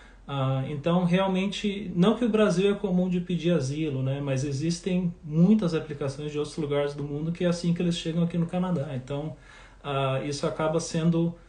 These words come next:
ah, um dos empecilhos, né? Então, realmente, quando você for escolher o seu college, quando você for escolher sua universidade, ah, e o curso,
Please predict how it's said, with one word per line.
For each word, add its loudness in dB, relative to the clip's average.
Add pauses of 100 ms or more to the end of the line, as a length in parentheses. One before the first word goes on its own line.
(360)
ah, -4
um 4
dos 0
empecilhos, -2
né? -2
Então, 2
realmente, 2
quando 0
você -2
for -2
escolher -2
o 0
seu -4
college, -2
quando -8
você -6
for -6
escolher -4
sua -6
universidade, -2 (920)
ah, -2
e 4
o 4
curso, 0